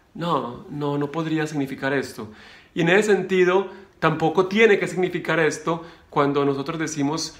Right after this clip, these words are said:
"No nos lleves a la tentación, no nos pongas una zancadilla, no nos pongas trampa". Obviamente Dios no nos pone trampas. La palabra peirazo también significa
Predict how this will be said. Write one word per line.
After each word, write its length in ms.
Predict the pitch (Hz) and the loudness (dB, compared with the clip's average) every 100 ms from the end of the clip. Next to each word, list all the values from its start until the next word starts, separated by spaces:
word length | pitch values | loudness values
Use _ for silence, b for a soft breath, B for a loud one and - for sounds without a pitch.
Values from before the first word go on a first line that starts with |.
| B | B
"No 260 | 151 151 156 | -2 0 2
nos 260 | 160 143 | 0 -2
lleves 500 | 139 165 151 151 - | 0 2 4 0 -2
a 100 | 135 | -4
la 140 | 127 131 | -4 -2
tentación, 800 | 131 127 127 - 156 120 107 107 B B | -2 -2 -6 -2 -2 -2 -6 -12 B B
no 140 | 143 139 | -2 0
nos 220 | 147 151 | 0 0
pongas 400 | 170 156 151 147 | 2 4 2 0
una 180 | 156 147 | 0 0
zancadilla, 540 | 143 131 143 160 135 | -2 -2 -2 0 0
no 80 | 127 | 0
nos 160 | 131 131 | -2 -2
pongas 260 | 143 139 | -4 -2
trampa". 360 | - 151 123 120 | 0 2 0 0
Obviamente 680 | 147 143 139 147 135 131 135 | 2 2 2 2 0 -2 -4
Dios 260 | 139 135 | -2 -2
no 140 | 131 120 | -2 -6
nos 140 | 120 | -8
pone 240 | - 127 | -10 -10
trampas. 520 | 123 151 131 104 110 - | -8 -6 -6 -6 -14 -10
La 140 | 135 135 | -6 -2
palabra 360 | 143 151 185 | 0 2 0
peirazo 680 | 185 165 160 147 123 - 120 B B _ | 0 0 2 0 -2 -6 -12 B B _
también 400 | - 143 151 147 | -4 -2 -2 -4
significa 840 | 143 160 170 156 147 143 151 151 | -8 -6 -4 -4 -8 -6 -4 -4